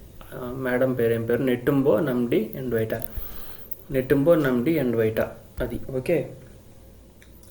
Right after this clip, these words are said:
నమీబియా యొక్క రాజధాని ఏంటంటే విండ్ హక్. ఏంటి విండ్ హక్ ఇంపార్టెంట్, విండ్ హక్. Capital city of Namibia, Windhoek.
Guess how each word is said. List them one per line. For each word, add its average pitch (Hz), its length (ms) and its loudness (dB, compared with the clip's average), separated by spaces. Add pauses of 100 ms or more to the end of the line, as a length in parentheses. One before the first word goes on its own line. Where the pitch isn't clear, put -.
నమీబియా 175 540 6
యొక్క 151 240 4
రాజధాని 139 720 2
ఏంటంటే 117 600 0 (760)
విండ్ 175 520 4
హక్. - 280 4 (200)
ఏంటి 135 380 2
విండ్ 147 380 0
హక్ 117 340 -2 (640)
ఇంపార్టెంట్, 113 580 -4 (1900)
విండ్ 156 300 0
హక్. 117 500 -4 (2750)
Capital 135 300 2
city 131 180 0
of 131 120 2
Namibia, 123 540 0
Windhoek. 120 460 0